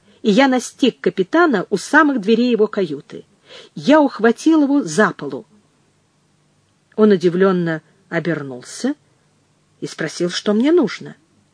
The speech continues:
В нескольких словах я изложил свою просьбу. Единственным ответом мне был смех. Потом,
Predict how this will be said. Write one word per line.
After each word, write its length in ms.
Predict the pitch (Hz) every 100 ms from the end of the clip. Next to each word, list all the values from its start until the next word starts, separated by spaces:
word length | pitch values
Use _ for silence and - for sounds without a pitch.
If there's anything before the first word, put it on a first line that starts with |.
| _ _ _ - - -
В 140 | 185
нескольких 500 | 302 359 339 - 302
словах 540 | - 311 311 233 170
я 200 | - 196
изложил 400 | 196 202 202 226
свою 320 | 262 - 233 240
просьбу. 560 | - 165 139 - - - _ _ _ _ _ _ _
Единственным 920 | 180 175 202 240 254 - - 190 185
ответом 500 | 175 - 196 254 -
мне 220 | 165 160 151
был 180 | 185
смех. 800 | 180 - - 233 247 - - - _ _ _ _ _ _ _ _ _ _
Потом, 400 | 226 226 285 262